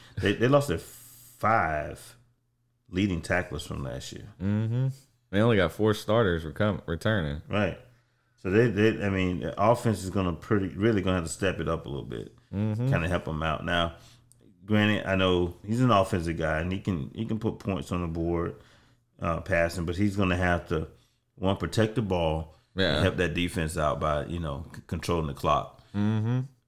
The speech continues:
Speaker 1: and, uh, keeping them dudes on the sideline.
Speaker 2: Yeah, they got, uh, Dante Kent coming back. He had fourteen pass breakups and one pick.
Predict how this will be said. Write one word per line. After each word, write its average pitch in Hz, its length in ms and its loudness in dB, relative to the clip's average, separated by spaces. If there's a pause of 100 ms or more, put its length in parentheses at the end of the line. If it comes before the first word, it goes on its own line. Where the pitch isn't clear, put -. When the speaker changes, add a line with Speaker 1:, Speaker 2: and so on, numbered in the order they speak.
(320)
Speaker 1:
and, 80 260 -6
uh, 76 220 -6 (120)
keeping 85 240 -4
them 80 120 -2
dudes 78 240 -4
on 76 200 -6
the 78 60 -8
sideline. 67 600 -4 (680)
Speaker 2:
Yeah, 87 240 4
they 95 120 4
got, 127 300 4
uh, 90 200 2
Dante 101 540 2
Kent 107 440 0 (560)
coming 90 320 2
back. 85 240 4
He 127 80 2
had 101 180 2
fourteen 123 680 0
pass 104 400 0
breakups 76 800 -2 (120)
and 82 240 -2
one 95 220 2
pick. - 320 -4